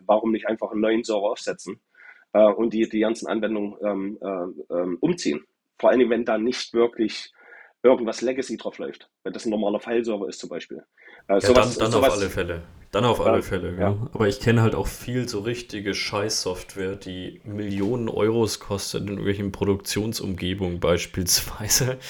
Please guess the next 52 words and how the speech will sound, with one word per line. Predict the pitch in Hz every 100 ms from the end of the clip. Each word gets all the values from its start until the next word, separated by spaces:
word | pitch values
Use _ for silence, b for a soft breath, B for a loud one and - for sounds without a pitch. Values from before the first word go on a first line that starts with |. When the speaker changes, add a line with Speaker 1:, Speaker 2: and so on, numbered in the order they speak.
| -
Speaker 2:
<laughs> | - -
wo | 107 104
sich | 104 104 104
ein |
Hersteller | 98 110 107 - 104 104
mit | 98 -
einer | - 98 95 92 - b b _
unglaublichen | 131 123 120 101 - 107 95 95
Nonchalance | 98 107 - 104 104 104 -
her-, | 101 113
herstellt | 104 - 98 110 110 110 98
und | 104
sagt, | 95 101 -
„Nö, | 107
geht | 117 113
halt | 98 92
nur | 90
Server | 92 90
zweitausendacht | 87 - 90 90 - - -
R | -
zwei“, | - - 90 101
und | 95 92 - B B B B B
das | 101
ist | 110 -
dann |
natürlich | 101 95 - 92
ein |
größeres | 98 - 107 101 95
Problem, | 98 95
aber | 101
ich | 90
stimme | - 104
dir | 92
völlig | - 90 85
zu. | -
Ich | 98
habe | 90 95
schon | -
Unternehmen | 95 90 90 98
gesehen, | 90 92
wo | 90
ich | 85
gesagt | 90 87 85 90
habe, | 87
„Nee, | 90
ihr | 87
spielt | - 101
das | 92
jetzt | 90 85 -
nicht | 98 120 - - -
irgendwie | 98 90 87 90
auf | - 76 85 -